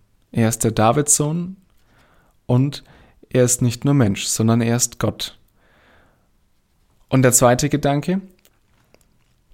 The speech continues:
den Glauben und damit das fromme Leben vor anderen zur Sau zu, zur Schau zu stellen, stößt Jesus sauer auf. Jesus will nicht, dass seine Jünger solches tun.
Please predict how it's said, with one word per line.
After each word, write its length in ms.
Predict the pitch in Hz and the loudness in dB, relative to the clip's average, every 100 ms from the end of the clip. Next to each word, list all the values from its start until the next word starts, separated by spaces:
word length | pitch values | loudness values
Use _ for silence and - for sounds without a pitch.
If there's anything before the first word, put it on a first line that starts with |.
| _ _ _ _ _ - _ - | _ _ _ _ _ -20 _ 0
den 220 | 120 117 | 2 2
Glauben 640 | 107 98 113 160 180 147 | -2 2 2 4 2 0
und 280 | - 117 107 | 0 -2 0
damit 320 | 104 123 147 | 0 2 2
das 160 | 113 - | 0 -4
fromme 340 | - 117 110 | -2 0 2
Leben 420 | 104 101 123 151 123 | 0 0 0 0 -2
vor 380 | - 101 - | -2 -6 -2
anderen 400 | 135 156 113 107 | 0 2 2 0
zur 140 | 101 107 | -2 -4
Sau 240 | - 135 | -2 -2
zu, 180 | 143 117 - - - | -2 -4 -6 -10 -10
zur 200 | - 123 | -4 -4
Schau 280 | - 143 175 | 2 2 2
zu 160 | - | 0
stellen, 580 | 110 - 104 110 165 170 - - - - - | -4 -2 -2 0 -2 -6 -12 -20 -20 -20 -20
stößt 540 | - - 131 135 131 - | -16 -4 2 2 2 0
Jesus 500 | 123 120 131 - - | 0 0 2 2 2
sauer 360 | 113 113 127 | 4 2 0
auf. 360 | 107 107 - - - _ _ _ _ - _ _ _ | -2 -6 -8 -16 -20 _ _ _ _ -20 _ _ _
Jesus 420 | 117 127 147 - | -2 2 2 0
will 180 | 135 135 | 2 2
nicht, 460 | 131 98 - - - _ _ _ | 2 0 -6 -20 -20 _ _ _
dass 180 | - 120 | -6 -2
seine 220 | - 113 | 0 0
Jünger 300 | 110 110 117 | 0 0 0
solches 500 | 113 110 107 131 - | 0 -2 -4 -4 -6
tun. 320 | - 120 107 | -6 -6 -8